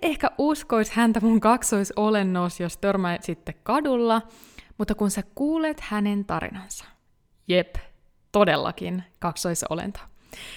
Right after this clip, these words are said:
Eli tänään meillä on vieraana mun läppäribisnes Kai Massari Kilpiäinen, kuka tulee jakaan hänen parhaat vinkkinsä oman näköisen elämän starttaamiseen sekä hänen uskomattoman tarinansa siitä,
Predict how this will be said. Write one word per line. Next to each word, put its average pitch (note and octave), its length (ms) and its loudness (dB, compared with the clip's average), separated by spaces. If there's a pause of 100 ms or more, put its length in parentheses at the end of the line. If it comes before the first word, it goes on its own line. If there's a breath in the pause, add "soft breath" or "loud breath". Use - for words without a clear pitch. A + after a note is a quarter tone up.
(180 loud breath)
Eli A3+ 420 6
tänään D4 340 6
meillä B3 260 4
on A#3 80 2
vieraana A3 580 2
mun G3 320 0
läppäribisnes A3 920 0
Kai G#3 320 2
Massari F3+ 480 -2
Kilpiäinen, G#3 640 -2 (320 loud breath)
kuka G3+ 220 0
tulee C4 320 2
jakaan A3+ 440 0
hänen F#3+ 320 -2
parhaat G3+ 680 0
vinkkinsä G#3+ 640 0 (100)
oman G3+ 300 2
näköisen E3+ 480 -2
elämän E3+ 340 0
starttaamiseen G3 1000 0 (320 loud breath)
sekä F3 260 -4
hänen F3+ 280 -2 (100)
uskomattoman G#3+ 840 0
tarinansa F#3+ 500 -2
siitä, E3+ 540 -4